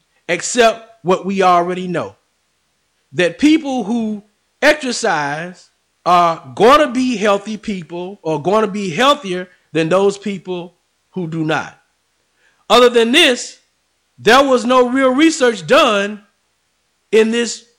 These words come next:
study on jogging. In fact, the only true evidence of the use of the scientific method was, number one, an observation, and number two,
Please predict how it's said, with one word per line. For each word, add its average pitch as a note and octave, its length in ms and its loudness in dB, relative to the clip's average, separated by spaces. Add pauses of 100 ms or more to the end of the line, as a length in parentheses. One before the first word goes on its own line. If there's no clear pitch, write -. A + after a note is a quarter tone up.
study G#3+ 680 -2
on A3 260 0
jogging. D#3+ 600 0 (480)
In G3 140 -6
fact, C#4+ 400 -2 (180)
the F3 100 0
only C4+ 440 2 (300)
true D4+ 520 -2 (260)
evidence A3 480 0
of G#3 140 -6
the G3 80 -6
use G#3 260 -4
of G3 80 -4
the F3+ 60 -6
scientific F3+ 680 -6
method F#3+ 460 -2 (340)
was, D3+ 280 -4
number F3+ 240 -4
one, A3 400 0
an E3+ 100 -6
observation, G3 960 -4 (300)
and D#3+ 160 -6
number F#3 260 -2
two, F#3 460 -6